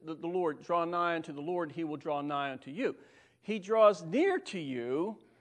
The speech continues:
and, and you're in the yoke, and,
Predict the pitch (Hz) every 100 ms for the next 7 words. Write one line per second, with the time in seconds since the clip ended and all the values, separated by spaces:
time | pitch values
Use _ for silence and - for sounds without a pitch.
0 | _ _ _ _ _ - 214 214 208 202
1 | - _ 196 - 202 202 220 262 320 330
2 | 254 247 302 233 156 180 - - - _
3 | _ _ _ _ - 208 220 214